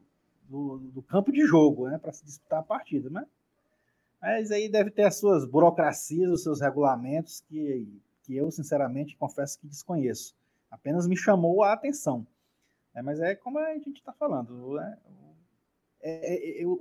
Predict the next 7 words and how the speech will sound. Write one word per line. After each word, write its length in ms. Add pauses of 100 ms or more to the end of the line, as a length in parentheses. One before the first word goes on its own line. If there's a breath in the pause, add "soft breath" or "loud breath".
a 80
questão 300
do 120
prejuízo 920 (640)
é 140
mais 640
um 300